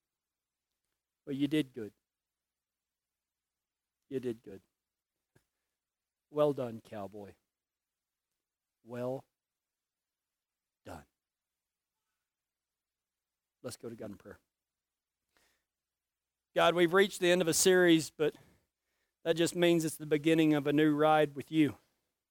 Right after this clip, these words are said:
God, I know lately that I haven't done my best, and I've made excuses, and I've been greedy with my time, talents, and treasures.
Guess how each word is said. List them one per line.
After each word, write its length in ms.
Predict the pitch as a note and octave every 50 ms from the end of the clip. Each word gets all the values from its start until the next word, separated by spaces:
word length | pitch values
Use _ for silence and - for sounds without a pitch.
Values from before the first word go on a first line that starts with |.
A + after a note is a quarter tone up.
| _ _ _ _ _ _ _ _ _ _ _ -
God, 140 | C#3+ D3 D3+
I 160 | E3 F3+ F#3
know 300 | F3+ E3+ F3 F3 F#3 F#3
lately 540 | F3 E3+ E3 E3+ F3 F3 F#3 D3 D3 D3 C#3
that 220 | B2+ C3+ B2+ - - _ _ _ _ _ _ _ _ _ _ _ _ _
I 120 | D3 D3 C3
haven't 360 | C#3 C#3+ C#3+ C#3 D3 D#3 C#3
done 180 | C#3 C3 B2+
my 160 | B2+ C#3 C#3 C#3
best, 400 | B2 C3+ C3+ C#3+ D3 - _ C#3
and 120 | B2+ C3+
I've 200 | C#3 C#3+ C3 B2+
made 220 | C#3 C#3+ C#3 C3
excuses, 840 | B2+ - - - - - - C#3 C#3 C#3+ C#3 - - D#3 D3 C3+ B2
and 200 | B2+ A#2+ G#2+ G2+ - _ _ _ _ _ _ _ _ _ _ _ _ _ -
I've 160 | D3 C#3+ C#3+
been 180 | D3+ D3+ C#3+ -
greedy 460 | C#3+ D3+ D#3 D#3+ D#3 D#3 D3 C#3 C3
with 220 | B2+ C3+ B2+ - -
my 180 | C#3 C3+ C3+
time, 460 | B2+ - - D3 D3 C#3+ C#3+ C#3+ C#3 C3
talents, 500 | - D3 C#3+ C3+ C3 C3 C3 - - C3
and 100 | B2+ A2+
treasures. 540 | - C#3 C3 A#2+ G#2+ G#2+ G#2+ - - -